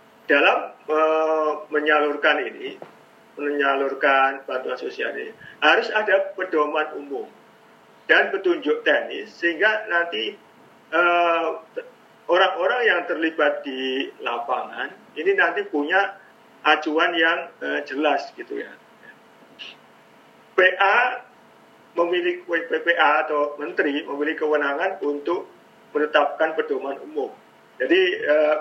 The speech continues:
kementerian itu membuat, eh, pedoman umum ya. Nanti, eh, dijabarkan, eh, oleh, eh, satgas-satgas di lapangan, eh,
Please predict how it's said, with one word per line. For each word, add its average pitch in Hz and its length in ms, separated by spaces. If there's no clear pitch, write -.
kementerian 165 560
itu 214 280
membuat, 160 560
eh, 147 160
pedoman 160 480
umum 170 240
ya. - 320
Nanti, 135 400
eh, 147 240
dijabarkan, 147 800
eh, 143 240
oleh, 143 480
eh, 143 720
satgas-satgas 143 720
di 135 320
lapangan, 127 640
eh, 73 100